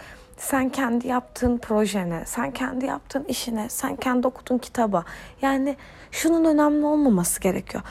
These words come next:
Ben bu kitabı okudum diye gidip aldı onu okudu işte." Kesinlikle olmaması gerekiyor ama oluyor.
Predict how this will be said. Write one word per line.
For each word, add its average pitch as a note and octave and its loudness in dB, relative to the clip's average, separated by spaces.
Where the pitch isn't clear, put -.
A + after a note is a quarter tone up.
Ben C#4+ 2
bu B3+ -4
kitabı B3+ 2
okudum B3+ 2
diye B3 2
gidip G#3+ -4
aldı G#3+ 0
onu G3+ 4
okudu F#3 -4
işte." - -8
Kesinlikle E4 0
olmaması F#3 2
gerekiyor - -4
ama C#4+ 4
oluyor. F3 4